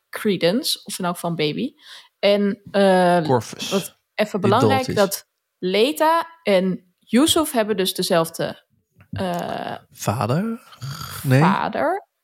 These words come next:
Speaker 1: en moeder?
Speaker 2: Ja.
Speaker 1: Vader en moeder? Ehm,
Speaker 2: Ja.
Speaker 1: nee.
Speaker 2: Nee, de, ze zijn half broer en zus, dus ze hebben dezelfde moeder.
Speaker 1: Ze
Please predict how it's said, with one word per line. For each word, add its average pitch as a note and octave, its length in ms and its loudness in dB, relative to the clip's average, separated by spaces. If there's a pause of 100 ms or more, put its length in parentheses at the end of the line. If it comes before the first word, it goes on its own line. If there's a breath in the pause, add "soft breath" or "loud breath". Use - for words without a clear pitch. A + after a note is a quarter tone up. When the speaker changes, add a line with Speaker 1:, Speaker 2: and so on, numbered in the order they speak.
Speaker 1:
en C4 200 0
moeder? D#4 200 2
Speaker 2:
Ja. D#3+ 280 0 (720)
Speaker 1:
Vader A3+ 300 -2
en G#3+ 140 4
moeder? D4 380 0 (640 loud breath)
Ehm, G#3+ 640 4 (840)
Speaker 2:
Ja. B2+ 220 4
Speaker 1:
nee. G#3 600 2 (120)
Speaker 2:
Nee, B2 400 2
de, A2+ 920 4
ze - 160 -2
zijn B2 260 2
half A#2+ 280 0
broer A2+ 240 2
en G#2+ 80 0
zus, G#2 280 -2
dus A2 160 2
ze A#2+ 60 0
hebben A2+ 180 2
dezelfde A#2+ 340 0
moeder. A2 300 4
Speaker 1:
Ze - 260 -12